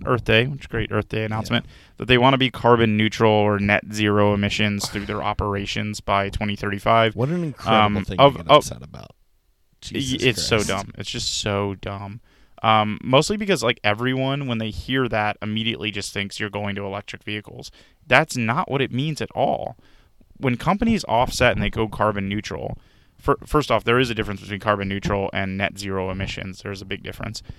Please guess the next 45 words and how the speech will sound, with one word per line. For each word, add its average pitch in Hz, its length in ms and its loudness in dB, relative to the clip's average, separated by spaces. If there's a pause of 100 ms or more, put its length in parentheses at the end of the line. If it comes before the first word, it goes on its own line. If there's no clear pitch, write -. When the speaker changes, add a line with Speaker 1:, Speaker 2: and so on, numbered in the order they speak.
(220)
Speaker 1:
But - 160 -2
carbon 156 320 4
Speaker 2:
Yeah. 117 60 2
Speaker 1:
neutral 117 480 0
really 110 340 0
just 104 220 -4
means 104 180 -4
that 101 140 -4
you're 107 100 -6
gonna 127 260 -4
offset 107 540 0
the - 80 -6
carbon 107 340 -2
emissions 101 380 -6
that 95 100 -10
you 98 120 -8
have. 113 420 -2
It - 140 -14
doesn't 147 160 0
mean 175 120 -6
you 151 100 -8
stop - 640 -2
having 104 280 -2
carbon 107 280 -2
emissions. - 520 -10
You 110 140 -16
just - 180 -10
can't - 500 -6
with - 180 -14
the 113 100 -12
stuff - 220 -8
that - 160 -14
they 98 120 -10
do. 110 540 0
Speaker 2:
Yeah. 82 80 -10 (280)
Speaker 1:
But 127 120 2
it 123 80 0
means 156 220 -2
that 160 80 -4
you 113 120 -2
offset 113 400 0
it 104 140 -4
by 98 260 0 (140)
planting 107 400 -6
trees, 135 580 -4